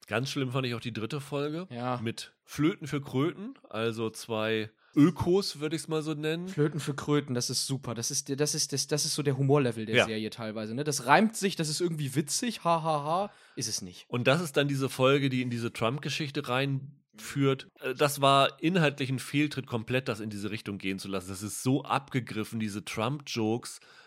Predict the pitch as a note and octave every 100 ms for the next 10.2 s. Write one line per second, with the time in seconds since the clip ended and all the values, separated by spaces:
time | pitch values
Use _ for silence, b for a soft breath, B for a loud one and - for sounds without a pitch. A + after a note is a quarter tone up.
0 | B A2+ A2 A2+ A2+ - A2+ F#2 G#2+ A#2
1 | B2 - A2+ G#2+ - G#2+ A2 A#2 A2+ A2+
2 | A2+ G#2+ - A2+ E2+ A2 A2+ A2+ A2+ A2
3 | A2+ A#2+ G#2 A#2 B2 A#2+ A2+ - B2 C#3+
4 | A#2+ A#2+ A#2+ A#2 A2+ A#2+ A#2+ C#3 - A2
5 | G2 F#2+ B B - A#2 B2 A#2 A#2 A2+
6 | G#2+ A#2 A#2+ A#2+ A2 B2+ - A2 A#2+ G2+
7 | A2+ A#2+ C3 A2+ A#2 A2 G#2+ G#2 - G2
8 | A2 A2 F#2+ F#2+ F#2+ - F#2 F2+ D2+ -
9 | D#2+ D2 - G#2 C3 C#3 - - C3+ D#3+
10 | G#3+